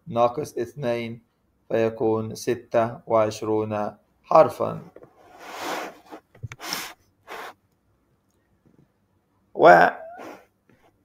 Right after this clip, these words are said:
لهذا الدرس يجب أن نعرف أولا أنواع الميم أو أنواع الحركات على الميم،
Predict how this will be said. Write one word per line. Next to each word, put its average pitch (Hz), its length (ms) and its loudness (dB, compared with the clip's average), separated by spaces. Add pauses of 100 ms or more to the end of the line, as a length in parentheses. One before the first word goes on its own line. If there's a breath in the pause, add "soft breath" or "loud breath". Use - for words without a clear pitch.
(1080)
لهذا 131 580 6
الدرس 131 500 2
يجب 123 640 -2
أن 120 400 0 (360)
نعرف 156 380 0
أولا 117 880 2
أنواع 120 640 0
الميم 120 560 -6
أو 117 300 -2
أنواع 117 380 -2
الحركات 113 680 -4
على 110 180 0
الميم، 107 720 -10